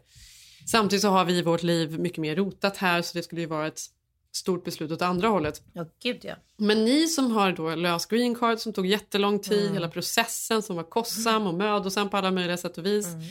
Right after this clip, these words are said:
Speaker 1: Flytta till New York, flytta hit. Ni har lagt ner hela den här, eh, d-,
Speaker 2: Mm.
Speaker 1: allt detta på flytten.
Speaker 2: Vilka jävla idioter.
Speaker 1: Nej, men, <laughs> nej, men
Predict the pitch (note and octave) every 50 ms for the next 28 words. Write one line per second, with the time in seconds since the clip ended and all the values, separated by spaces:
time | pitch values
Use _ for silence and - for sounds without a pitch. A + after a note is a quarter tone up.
0 | G#3 - - - - - - A3 G#3+ G3+ F#3+ - G#3 G#3 G3+ G3+ F#3+ G3 G#3+ G#3+
1 | G#3+ G3+ G3 - - G3 G3 G3 G3 F#3+ G#3+ G#3+ G#3+ A3+ A3+ A#3 C4 C4 C#4 C#4
2 | C4+ - - - - C#4 A#3 G3 F3+ F3 F#3 F3+ D#3+ D#3+ D#3+ - - - D#3+ D#3
3 | - E3 E3 D#3+ F3+ F3 E3+ - A3+ B3 C4+ B3+ A#3 F#3+ - - - - - E3+
4 | G3 F#3+ - _ - - D#3+ D3+ D3+ D3+ - - F3+ D3 C#3+ D3 D3 - - F3+
5 | F3+ - _ - D3+ C#3+ D3 D3 - G#3 G3 C4+ C#4 B3 F#3+ F#3 F#3 F#3+ F#3 G#3+
6 | F#3+ F#3+ - - _ _ - - - - _ _ _ _ _ - C#4+ - - -
7 | - - - - - G#3 A#3+ C4 C4+ - A3 A3 G#3+ - - - - - - -
8 | - - - - - C4 B3+ - C#4 C4 B3 A#3